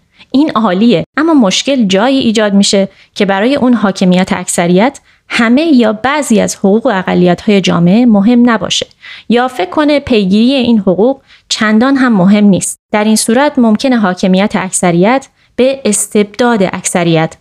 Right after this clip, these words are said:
تبدیل بشه. یکی از راه حل‌هایی که در دموکراسی مدرن بهش فکر شده، کثرت‌گراییه. کثرت‌گرایی به زبان ساده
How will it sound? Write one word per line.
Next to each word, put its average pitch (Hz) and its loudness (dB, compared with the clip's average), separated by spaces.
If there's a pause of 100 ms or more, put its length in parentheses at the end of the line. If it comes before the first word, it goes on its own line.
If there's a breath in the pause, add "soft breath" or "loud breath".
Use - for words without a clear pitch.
تبدیل 180 -2
بشه. 175 -4 (180)
یکی 339 -2
از 330 -2
راه 214 0
حل‌هایی 208 0
که 254 -4
در 180 0
دموکراسی 180 0
مدرن 202 2
بهش 175 -2
فکر 170 -4
شده، 220 0 (300 soft breath)
کثرت‌گراییه. 196 0 (200)
کثرت‌گرایی 254 0
به 220 -2
زبان 214 0
ساده 233 0